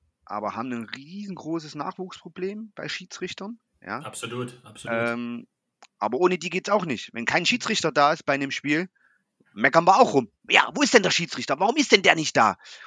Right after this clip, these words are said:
Speaker 1: Warum wurde denn keiner angesetzt oder,
Speaker 2: Ja.
Speaker 1: äh, was weiß ich, ja? Meckern sie auch alle rum.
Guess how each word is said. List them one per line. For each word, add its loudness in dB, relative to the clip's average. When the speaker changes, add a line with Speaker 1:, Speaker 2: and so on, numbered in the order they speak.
Speaker 1:
Warum -10
wurde 0
denn 0
keiner 8
angesetzt 2
oder, 0
Speaker 2:
Ja. 4
Speaker 1:
äh, -10
was 0
weiß 0
ich, -6
ja? -2
Meckern 0
sie 6
auch 2
alle 2
rum. -4